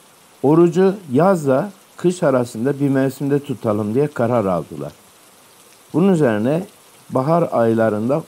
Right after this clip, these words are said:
oruç tutmaya karar verdiler. Fakat orucun gün sayısını bu, bu kolaylığa karşılık artırma kararı aldılar.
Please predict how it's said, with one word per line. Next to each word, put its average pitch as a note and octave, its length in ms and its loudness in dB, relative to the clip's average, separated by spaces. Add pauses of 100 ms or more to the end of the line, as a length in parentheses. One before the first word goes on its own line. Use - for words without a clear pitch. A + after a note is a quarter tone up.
oruç A#2 280 -2
tutmaya G2+ 400 -6
karar G#2 400 -2
verdiler. G2 440 -4 (600)
Fakat D#3 320 0 (160)
orucun D3+ 500 0 (100)
gün D3+ 180 2
sayısını A2+ 680 -2 (160)
bu, A#2+ 100 -8 (260)
bu D#3+ 120 -2
kolaylığa B2+ 560 2
karşılık A2 580 -6
artırma A2 460 -4
kararı F#2 460 -2
aldılar. C#2+ 400 -8